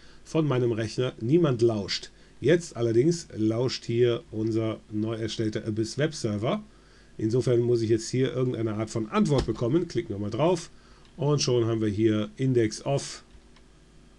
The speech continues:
Jetzt brauchen wir uns nur noch das entsprechende Dateiverzeichnis zu suchen. Das sollte ja hier irgendwo im Webserver liegen. Hier ist es H T docs.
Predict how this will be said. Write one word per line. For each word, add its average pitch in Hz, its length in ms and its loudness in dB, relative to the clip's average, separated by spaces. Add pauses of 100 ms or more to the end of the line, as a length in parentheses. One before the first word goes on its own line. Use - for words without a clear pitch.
(100)
Jetzt 98 140 -12
brauchen 113 220 0
wir 117 100 2
uns 113 160 -2
nur 131 120 2
noch 131 100 2
das 120 140 0
entsprechende 110 680 0
Dateiverzeichnis 127 880 0
zu 120 100 -4
suchen. 123 420 2
Das 107 200 -4
sollte 110 260 -2
ja 104 240 -4
hier 117 320 -2
irgendwo 107 540 -2 (580)
im 101 260 -6
Webserver 127 520 0
liegen. 127 360 2
Hier 123 280 0
ist 113 160 -2
es - 340 -2
H 117 160 -4
T 110 240 6
docs. - 580 -4